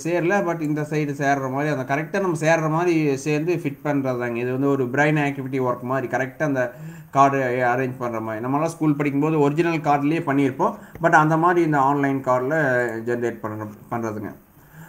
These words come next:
Next வந்து explore monument. அந்த நினைவு சின்னங்கள், அந்த மோனுமெண்ட்டை வந்து கரெக்டா கண்டுபிடிக்கிற மாதிரி இருக்குங்க.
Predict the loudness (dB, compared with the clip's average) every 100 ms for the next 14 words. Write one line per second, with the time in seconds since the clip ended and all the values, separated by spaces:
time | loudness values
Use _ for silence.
0 | -6 -2 0 4 4 4 2 4 4 6
1 | 6 6 4 0 -6 -18 -20 -20 -8 0
2 | 4 4 4 4 2 0 0 0 2 2
3 | 2 2 2 4 4 2 0 0 2 2
4 | 0 0 0 2 2 2 0 0 2 2
5 | 4 2 0 -4 -4